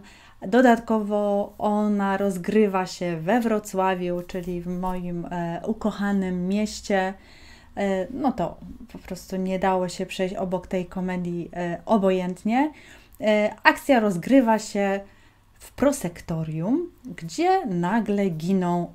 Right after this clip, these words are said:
zwłoki. Przy tych zwłokach zostaje znaleziony klucz, e, oznaczony runą, e, taką w języku wikingów. No i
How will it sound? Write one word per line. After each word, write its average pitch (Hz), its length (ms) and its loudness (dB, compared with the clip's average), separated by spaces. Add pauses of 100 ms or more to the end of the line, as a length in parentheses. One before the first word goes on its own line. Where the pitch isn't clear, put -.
zwłoki. 165 760 -4
Przy 320 200 -2
tych 185 240 0
zwłokach 202 540 0
zostaje 190 460 -2
znaleziony 180 800 -2 (220)
klucz, 233 680 2 (180)
e, 170 440 -4 (400)
oznaczony 196 840 2 (340)
runą, 196 800 4 (460)
e, 170 420 -4 (120)
taką 180 440 -4
w 165 100 -8
języku 175 540 -4
wikingów. 190 880 0
No 269 240 0
i 202 300 -2